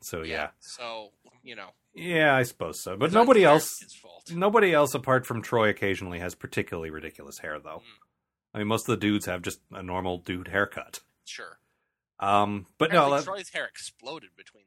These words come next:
Speaker 2: seasons.
Speaker 1: <laughs> Yeah.
Speaker 2: Jesus.
Speaker 1: I don't know. I like it in the bun, and I like it curly. Like, I
Speaker 2: Mm-hmm.
Speaker 1: just, she's pretty. I've said it before.
Speaker 2: Yeah.
Speaker 1: She's pretty. Unfortunately, that's pretty much all she is.
Speaker 2: Yeah, unfortunately.
Speaker 1: But we'll,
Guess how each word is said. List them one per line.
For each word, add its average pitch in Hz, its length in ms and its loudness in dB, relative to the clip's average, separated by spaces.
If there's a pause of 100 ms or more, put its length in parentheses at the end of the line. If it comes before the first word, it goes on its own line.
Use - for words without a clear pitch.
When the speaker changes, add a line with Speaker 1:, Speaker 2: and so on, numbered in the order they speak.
Speaker 2:
seasons. 104 340 -10
Speaker 1:
<laughs> - 60 -18
Yeah. 151 440 -6
Speaker 2:
Jesus. 151 240 -12 (320)
Speaker 1:
I 180 80 4
don't 220 120 12
know. 180 40 6
I 143 120 4
like 156 220 6
it 190 220 2
in 170 140 -4
the 175 60 2
bun, 170 300 6
and 113 140 -2
I 107 60 2
like 110 200 0
it 131 140 -6
curly. 143 460 0
Like, 113 160 -2
I 120 80 -4
Speaker 2:
Mm-hmm. 135 120 -12
Speaker 1:
just, 220 220 -18
she's 143 260 -10
pretty. 135 500 -6
I've 85 120 -12
said 113 220 -4
it 117 80 -8
before. 123 240 -4
Speaker 2:
Yeah. - 80 -6
Speaker 1:
She's - 140 -14
pretty. 113 340 -4
Unfortunately, 113 500 -2
that's 107 240 -4 (180)
pretty 95 200 -10
much 92 140 -6
all 98 180 4
she - 160 -8
is. 69 340 -14 (320)
Speaker 2:
Yeah, 110 200 -12 (220)
unfortunately. 107 640 -20
Speaker 1:
But 104 120 -2
we'll, 107 260 -2